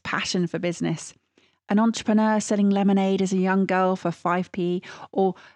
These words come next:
reading the Financial Times at twelve years old, which evolved into the eventuality of Shilpa selling several businesses as a serial entrepreneur, or an accidental entrepreneur as she calls herself, with a laser focus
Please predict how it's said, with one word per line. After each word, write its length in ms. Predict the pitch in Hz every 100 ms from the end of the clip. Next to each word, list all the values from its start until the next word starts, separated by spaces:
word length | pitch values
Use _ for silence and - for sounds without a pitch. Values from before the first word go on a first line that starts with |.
| _
reading 380 | 196 240 262 254
the 100 | 240
Financial 560 | 226 - 226 233 - 220
Times 460 | - 220 247 220
at 100 | -
twelve 340 | - - 196 190
years 240 | 190 190
old, 360 | 208 202 175 - _ _ _ -
which 260 | - - _
evolved 560 | 220 202 208 208 208 -
into 240 | 190 175
the 140 | 180 180
eventuality 800 | 196 202 - 208 196 190 - 170
of 60 |
Shilpa 500 | - 190 190 - 185 - _
selling 480 | - - 208 202 208
several 420 | - 190 190 185
businesses 600 | 180 180 180 170 160 160 -
as 160 | 180 170
a 40 |
serial 440 | - 208 202 196 -
entrepreneur, 680 | 185 175 - 170 165 151 170 _ _ - -
or 140 | 180
an 100 | 170 185
accidental 560 | 196 - 190 196 175
entrepreneur 420 | 170 - 170 165
as 80 | 165
she 100 | 165
calls 260 | - 185 175
herself, 420 | 170 160 160 - - - - -
with 100 | 196
a 60 | 196
laser 400 | 202 233 262 247
focus 580 | - 202 - 170 -